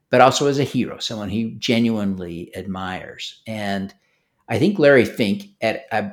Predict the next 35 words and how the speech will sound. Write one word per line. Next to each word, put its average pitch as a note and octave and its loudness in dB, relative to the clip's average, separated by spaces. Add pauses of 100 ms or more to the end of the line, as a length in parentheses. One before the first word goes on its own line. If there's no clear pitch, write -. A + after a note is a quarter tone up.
(120)
huge C#3+ 4
scale, G2 -2
is G#2 -4
going G#2 -2
through F#2+ -6
some B2+ -4
of C3 0
the A#2 2
very A2+ 4
branding G2+ -2
issues F#2+ -4
you're F2+ -10
talking F#2+ -6
about. - -16
So F#2+ -6 (160)
I, G#2+ -8
I, A2 -4
I'm, A2 -4
I G#2+ -6
want C3 -2
you A#2+ -2
to A2+ 0
help B2+ -6
me G2 -8
think - -6
through B2 0
this G2 0
a F#2+ -10
little G2 -6
bit. G#2 -8
But A2 -6 (680)
it B2 0
seems A3+ 6
to G2+ -6
me - -14